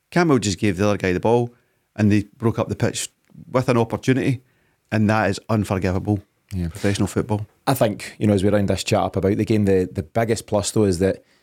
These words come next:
Speaker 2: Celtic, you know, will get s-, so much better. You know, but we're in the early stages of Brendan Rodgers version two and all that stuff, but Reo Hatate will come back into play, Carter Vickers will come back into play. We've not seen a bit of Marco Tilio,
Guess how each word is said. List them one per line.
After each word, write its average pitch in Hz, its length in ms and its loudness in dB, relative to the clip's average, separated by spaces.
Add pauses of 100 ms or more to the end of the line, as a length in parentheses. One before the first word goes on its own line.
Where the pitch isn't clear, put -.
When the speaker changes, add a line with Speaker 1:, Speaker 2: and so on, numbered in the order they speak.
Speaker 2:
Celtic, 127 500 -2
you 120 60 -6
know, 95 220 2
will 95 100 2
get 92 140 0
s-, - 200 -4 (120)
so - 160 2
much 127 200 -2
better. 120 240 0 (180)
You 110 80 2
know, 107 80 4
but 110 200 2
we're 101 160 2 (160)
in 104 120 2
the 101 140 2
early 117 200 2
stages 107 360 0
of 92 280 -4 (260)
Brendan 107 320 2
Rodgers 104 560 0
version 101 300 0
two 101 180 2
and 101 100 2
all 95 140 2
that - 140 -2
stuff, - 280 -2
but - 240 0 (360)
Reo 101 240 2
Hatate 110 260 -2
will 113 80 0
come 107 160 -2
back 98 240 -2
into 101 140 -4
play, 104 300 0
Carter 101 280 -2
Vickers 104 300 -2
will 104 80 0
come 101 160 0
back 95 200 0
into 92 140 -2
play. 101 300 0 (240)
We've - 80 -6
not 107 140 2
seen 101 160 0
a 92 60 0
bit 92 260 -2
of 90 340 -4
Marco 107 320 -2
Tilio, 104 500 0